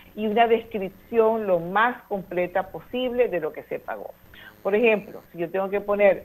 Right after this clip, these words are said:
seiscientas bolsas de basura, basura negra correspondiente al periodo del primero de octubre al quince de octubre. El monto,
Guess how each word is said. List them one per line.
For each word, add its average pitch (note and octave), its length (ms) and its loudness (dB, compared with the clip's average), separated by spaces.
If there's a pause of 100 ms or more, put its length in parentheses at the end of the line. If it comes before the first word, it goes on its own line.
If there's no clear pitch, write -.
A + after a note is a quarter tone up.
(160)
seiscientas A3 800 0
bolsas G3 400 -2
de F#3 100 0
basura, B3 680 2 (460)
basura F#3+ 440 0
negra A3+ 340 4
correspondiente E3+ 720 -2
al G3 120 0
periodo A#3+ 520 4
del G3+ 160 2
primero E3+ 400 -4
de F#3 80 -2
octubre A#3+ 560 0
al D3+ 200 -4
quince F3 400 -8
de E3 80 0
octubre. D#3 500 -6 (500)
El F3 180 -2
monto, A3+ 640 4